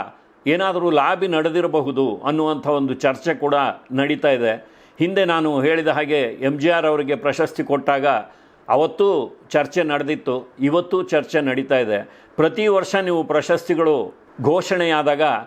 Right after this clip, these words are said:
ಒಂದಲ್ಲ ಒಂದು ರೀತಿಯ ಚರ್ಚೆ ನಡೆದೇ ನಡೆಯುತ್ತೆ. ಎಲ್ಲರನ್ನೂ ಸಮಾಧಾನ ಮಾಡಿಸೋದಕ್ಕೆ ಸಾಧ್ಯವೇ ಇಲ್ಲ.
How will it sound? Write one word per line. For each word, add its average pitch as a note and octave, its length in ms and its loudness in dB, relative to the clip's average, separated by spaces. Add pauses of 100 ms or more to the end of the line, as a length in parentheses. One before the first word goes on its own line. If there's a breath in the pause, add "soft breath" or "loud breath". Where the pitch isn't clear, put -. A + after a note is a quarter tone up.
(220 loud breath)
ಒಂದಲ್ಲ F#3 400 2
ಒಂದು F3 300 0
ರೀತಿಯ D#3+ 340 0
ಚರ್ಚೆ D3+ 360 -2
ನಡೆದೇ D3 340 2
ನಡೆಯುತ್ತೆ. C3 460 -2 (280 loud breath)
ಎಲ್ಲರನ್ನೂ F#3+ 500 2
ಸಮಾಧಾನ D#3+ 480 0
ಮಾಡಿಸೋದಕ್ಕೆ C#3+ 560 -2
ಸಾಧ್ಯವೇ B2+ 520 0
ಇಲ್ಲ. F2 180 -4